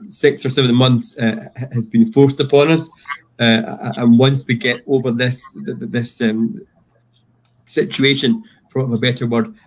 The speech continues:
uh, and, we, and we have the chance to, to, to look back at what we've done, I think we'll learn a lot of lessons. And, and it's exactly all about how, how we can piece everything together now to, to have a,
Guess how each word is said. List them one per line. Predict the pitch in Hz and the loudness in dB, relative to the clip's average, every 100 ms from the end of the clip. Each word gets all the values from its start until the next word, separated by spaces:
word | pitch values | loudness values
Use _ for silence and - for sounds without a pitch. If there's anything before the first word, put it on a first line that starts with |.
| _ | _
uh, | 120 113 | -8 -4
and, | 120 | -2
we, | 117 | -2
and | 123 117 | 0 2
we | |
have | 113 107 | 2 0
the | 113 | -4
chance | - 123 117 113 | -4 -4 -4 -6
to, | - 113 - | -8 -8 -8
to, | 127 113 | -10 -10
to | - 120 | -8 -10
look | - 110 | -10 -4
back | 127 127 | -2 -2
at | - | -6
what | 107 | -14
we've | 113 | -10
done, | 123 113 | -6 -4
I | |
think | 110 135 | -4 -4
we'll | 123 | 0
learn | 127 127 | 2 2
a | |
lot | 120 117 | 0 -2
of | |
lessons. | 123 135 135 139 135 _ _ _ _ - | 0 0 0 -4 -4 _ _ _ _ 0
And, | 113 113 | 0 0
and | 120 | 0
it's | 113 | 0
exactly | 117 107 120 123 - 123 | 0 0 0 0 0 2
all | 113 | 2
about | 110 113 | 2 0
how, | 117 117 | -4 -4
how | 120 | -4
we | 113 110 | -4 -4
can | 110 110 - | -6 -8 -8
piece | - 117 127 | -4 -2 -2
everything | 117 113 113 | -2 -2 -2
together | 110 107 117 117 | -2 0 2 4
now | 113 107 | 4 2
to, | 110 107 - - - - - | 0 -4 -4 -18 -20 -20 -12
to | - | -2
have | 117 | 0
a, | 110 120 | 2 0